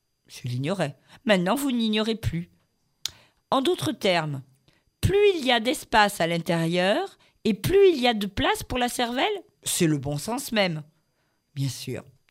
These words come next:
je ne l'avais jamais réalisé jusqu'à présent. « Alors, euh,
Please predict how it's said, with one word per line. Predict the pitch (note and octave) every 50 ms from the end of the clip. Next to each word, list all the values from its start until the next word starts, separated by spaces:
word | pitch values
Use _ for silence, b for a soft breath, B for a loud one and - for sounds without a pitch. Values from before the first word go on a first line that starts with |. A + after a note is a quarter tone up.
| B B B B B B
je | B - - F#3+
ne | F#3+
l'avais | F#3+ F#3+ F3+ F3 F3+ E3+ - -
jamais | D#3 B2 - - C4+ C4 A#3+ A3 G#3 A3+ D4+ - -
réalisé | - D#3+ F3+ G3+ G3+ F#3 F3 E3 E3 D#3 G3 A#3
jusqu'à | B3 - F3+ - - G3 F3+
présent. « | - - F3 D#3 C#3 C#3 C3+ C#3+ - _ _ _ _ _ _ _ _ _ _ _ _ _ _ - - _ _
Alors, | - E3 D#3+ D#3 D#3+ D#3+ E3 E3 D#3 D3 D3+
euh, | D3 C#3+ C#3+ C#3+ C#3 C3+